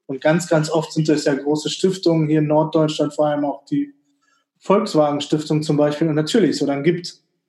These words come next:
halt die Wirtschaft oder halt der Bund als, und die E U sind auch viele Mittel,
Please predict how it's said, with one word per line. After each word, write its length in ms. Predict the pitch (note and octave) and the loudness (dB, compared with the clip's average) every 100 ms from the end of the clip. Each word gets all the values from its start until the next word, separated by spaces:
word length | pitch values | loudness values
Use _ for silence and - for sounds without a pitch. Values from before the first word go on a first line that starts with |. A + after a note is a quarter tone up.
| _ _ _ _ _ | _ _ _ _ _
halt 220 | - D3 - | -4 -4 -2
die 140 | C#3+ | 0
Wirtschaft 680 | F#3 A#3 - A3 G#3+ - F3 | 2 2 2 0 0 -4 0
oder 220 | F#3+ E3+ | 2 4
halt 180 | D#3 D#3 | 2 2
der 80 | |
Bund 400 | C3 D#3 G3+ G#3+ | 0 2 2 2
als, 360 | F#3 D3 - - | 0 -2 -6 -12
und 440 | F3 D3 F3 D3 D#3 | -6 -2 0 0 0
die 180 | D3 D3 | 0 0
E 40 | |
U 420 | F3+ G3 G3+ A3 | 2 2 0 -2
sind 220 | F3 E3+ | -2 -2
auch 200 | E3+ F#3 - | -2 -4 -2
viele 160 | F#3 | 0
Mittel, 560 | F#3 F#3 G3 G3 G3 | 2 2 0 0 -4